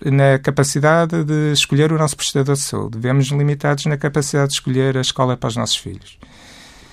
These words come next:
E eu, se calhar, estou na posição de não me ver limitado a isso, porque tenho a capacidade de chegar e pagar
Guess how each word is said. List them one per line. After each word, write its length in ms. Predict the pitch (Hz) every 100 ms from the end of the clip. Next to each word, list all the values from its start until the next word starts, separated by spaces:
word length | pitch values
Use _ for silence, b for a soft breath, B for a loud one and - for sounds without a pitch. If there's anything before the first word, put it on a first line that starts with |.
| B B
E 100 | 156
eu, 140 | 175
se 140 | 233 -
calhar, 300 | 143 123 165
estou 200 | - 147
na 140 | 139
posição 420 | 139 135 143 160
de 140 | 160 151
não 120 | 180
me 60 | 160
ver 200 | 151 143
limitado 500 | 139 139 147 147 170
a 20 |
isso, 360 | 226 - 277
porque 520 | - 262 262 - 269 294
tenho 220 | - 170
a 20 | 165
capacidade 540 | 175 175 - 190 139
de 80 | -
chegar 240 | 143 165
e 40 | 196
pagar 520 | 196 190 196 208